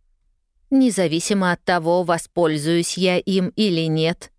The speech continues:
нам не удастся избежать наказания за ношение. Ты просишь нас согласиться на собственный арест. Если ты пойдёшь ко дну, я пойду вместе с тобой.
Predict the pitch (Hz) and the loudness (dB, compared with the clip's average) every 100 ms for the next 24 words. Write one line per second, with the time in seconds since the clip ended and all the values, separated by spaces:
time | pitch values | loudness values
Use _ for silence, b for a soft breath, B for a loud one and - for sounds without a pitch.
0 | _ - 220 202 196 196 196 196 208 - | _ -2 0 2 0 0 0 0 -2 -4
1 | - 147 - 190 156 147 165 185 196 - | -2 -4 -2 -4 -4 -2 0 0 -2 -2
2 | 170 165 143 170 180 165 151 160 165 151 | -2 -2 0 0 0 -2 -2 -2 -2 -2
3 | - 185 151 120 - _ _ _ _ _ | -2 -2 -2 -4 -6 _ _ _ _ _
4 | _ 269 240 233 247 233 160 - 147 147 | _ -4 0 0 0 0 -4 -2 -2 -2
5 | - 202 196 185 - 254 247 - 165 160 | -4 -2 0 0 0 -4 -2 -2 -2 -2
6 | 165 220 220 - 226 208 202 196 196 196 | -2 -2 -2 -4 -2 0 0 0 0 0
7 | 220 - - - _ _ _ _ _ _ | 0 -2 -8 -18 _ _ _ _ _ _
8 | _ _ _ - 262 269 220 208 170 - | _ _ _ -6 -2 -2 -2 0 0 0
9 | 190 180 175 165 185 - 185 170 147 160 | -2 0 0 0 -2 -2 -2 -2 -4 -6
10 | 190 - _ _ _ - 214 196 185 190 | -6 -10 _ _ _ -4 0 0 0 -2
11 | 180 196 175 196 180 - 185 - 202 185 | 0 -2 0 -2 -2 -2 -4 -2 -4 -2
12 | 233 185 | -2 -4